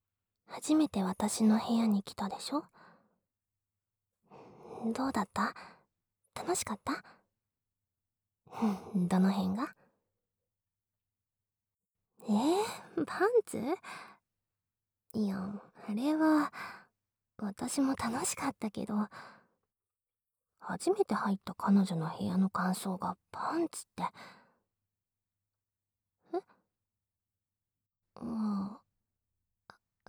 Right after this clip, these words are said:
<laughs> 確かに、私のせいか。でも、君パンツ好きでしょ？忘れられない思い出にしてあげたくて。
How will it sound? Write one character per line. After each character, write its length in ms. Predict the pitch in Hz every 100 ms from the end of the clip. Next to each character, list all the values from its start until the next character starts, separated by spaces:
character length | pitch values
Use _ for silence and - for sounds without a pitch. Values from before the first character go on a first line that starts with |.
| - -
<laughs> 1120 | 262 233 - _ _ _ _ - 262 208 - _ _ _ _ _ - - _ - - - - - - _ _
確 300 | 254 247 -
か 120 | - 196
に、 320 | 170 165 165 - _ _ _ _ _ _
私 400 | - - 214 302
の 120 | 302
せ 160 | - 302
い 40 |
か。 240 | - - - _ _ _ _ _ _ _ _ _ _ _ _ _ _ -
で 240 | 208 208
も、 400 | 220 190 185 190 - _ _ _ _
君 320 | - 196 196 196
パ 180 | - 233
ン 80 | 233
ツ 120 | -
好 60 | -
き 140 | - 220
で 140 | 196
し 100 | -
ょ？ 80 | 339 _ _ _ _ _ _ _ _ _ _ _ _ _ _ -
忘 320 | 196 - 233
れ 140 | 226
ら 120 | 214 220
れ 140 | 214
な 180 | 208 208
い 140 | 202
思 340 | 185 175 208 233
い 80 |
出 120 | 247 240
に 180 | 240
し 120 | - -
て 160 | 254
あ 120 | 262
げ 120 | 277 277
た 140 | -
く 120 | -
て。 120 | -